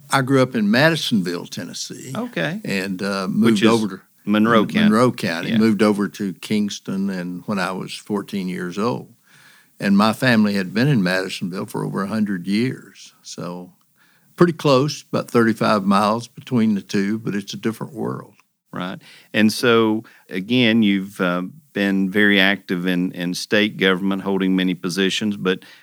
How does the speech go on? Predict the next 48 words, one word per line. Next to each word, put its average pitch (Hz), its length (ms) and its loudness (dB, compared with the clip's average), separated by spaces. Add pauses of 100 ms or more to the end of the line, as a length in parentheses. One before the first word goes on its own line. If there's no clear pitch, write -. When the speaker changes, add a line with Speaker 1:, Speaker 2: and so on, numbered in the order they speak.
(120)
Speaker 2:
you 87 260 -4
also 92 760 -2
have 117 480 2
or 98 120 2
had 110 400 2
a 123 60 0
real 131 200 2
estate 131 380 -2
business? 147 600 -6 (140)
Speaker 1:
I 101 220 4
have 95 240 2
a - 40 -8
real 85 280 -4
estate 92 400 -10
business. 101 400 -8
I 92 60 -4
had 90 140 -6
one 90 260 -6
for 87 240 -12
fifty - 400 -8
years 90 360 -4
last 90 420 -6
year. 95 400 -10
Speaker 2:
Oh, 175 220 -4
wow. 98 400 -2
Well, 80 160 -8
Speaker 1:
And, 82 80 -8
uh, - 60 -6
Speaker 2:
congratulations 95 840 0
on 85 80 -2
Speaker 1:
thank 101 180 0
Speaker 2:
that. - 100 -12
Speaker 1:
you. 90 300 -8
And 92 320 -12 (140)
I've 92 140 0
been 98 160 4
very 101 220 4
lucky 104 360 2
to 101 80 -2
have 95 140 -2
a 92 60 -4
good 95 380 -6 (100)
managing 101 600 2
broker 101 400 2
named 87 300 -6
Kathy 98 300 -6
May 92 240 -8
Martin. 95 540 -6